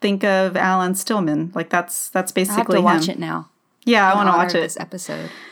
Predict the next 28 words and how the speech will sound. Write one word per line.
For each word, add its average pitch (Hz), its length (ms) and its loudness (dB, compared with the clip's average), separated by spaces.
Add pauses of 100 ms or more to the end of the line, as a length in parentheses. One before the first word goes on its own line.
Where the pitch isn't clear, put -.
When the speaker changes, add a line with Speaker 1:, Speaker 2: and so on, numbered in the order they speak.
(120)
Speaker 1:
Eventually, 247 640 2 (100)
someone 233 380 2
from 214 160 2
Memphis, 196 320 2
Tennessee 190 680 0
approached, - 600 -6 (460)
approached 190 380 -4
Alan 202 340 -2 (1000)
and 196 420 2
said 196 440 2 (360)
they 196 160 2
had 175 420 0
a 220 120 -6
shopping 165 460 0
area 175 480 -2 (640)
in 208 120 0
Memphis 180 420 0
with 190 180 -4
room 180 180 0
for 214 140 -4
one 262 140 0
of 214 80 -2
these, 151 440 -4 (800)
meaning 180 440 0
T 185 180 -4
G 165 120 -4
I 156 120 -2
Fridays. - 640 -4